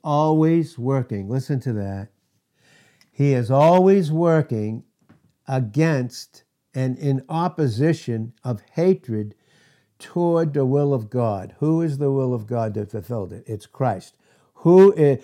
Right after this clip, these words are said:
who are you? You are in Christ. Who am I? I'm in Christ. Is Christ in it? He is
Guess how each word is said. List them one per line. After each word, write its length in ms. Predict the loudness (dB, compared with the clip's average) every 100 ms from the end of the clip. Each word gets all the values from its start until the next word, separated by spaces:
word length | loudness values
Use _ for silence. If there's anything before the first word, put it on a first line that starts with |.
| _ _
who 300 | 6 8 8
are 140 | 6
you? 380 | 6 6 4 2
You 260 | 2 4 4
are 240 | 4 2
in 160 | 2 0
Christ. 460 | 0 0 0 -4 0
Who 180 | 2
am 100 | 2
I? 240 | 2 0 -2
I'm 140 | -2
in 160 | -2 -4
Christ. 380 | -2 -4 -4 -10
Is 120 | -10
Christ 380 | -4 -4 -4 -6
in 160 | -8
it? 80 | -10 _ _ _ _ -4
He 160 | 0
is 380 | 0 -2 -4 -4